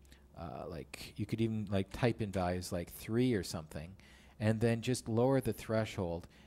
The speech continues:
and then you'll get a very tight cutoff. Conversely, if you want it very loosely defined, you can make the foam emission, uh, a low value and then raise the threshold quite high, and, uh,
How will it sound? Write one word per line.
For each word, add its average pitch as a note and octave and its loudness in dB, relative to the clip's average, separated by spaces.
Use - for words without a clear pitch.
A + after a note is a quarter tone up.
and G#2+ -2
then A2+ 4
you'll A2+ 2
get A2 2
a G#2+ 0
very G#2 2
tight - 0
cutoff. F#2 -2
Conversely, A#2+ 4
if - -2
you G2 0
want G#2+ 0
it G2 0
very G#2 4
loosely G#2+ 2
defined, F#2+ -2
you F#2 -4
can G2 -8
make F#2+ -2
the G2 -6
foam G#2+ -2
emission, G2 -4
uh, F#2+ 4
a G#2 2
low A2+ 6
value F2+ 0
and G2 -4
then F#2+ -2
raise G#2+ 2
the G2+ -6
threshold G2+ -2
quite F#2 0
high, F#2 -2
and, F#2+ 0
uh, F2 -2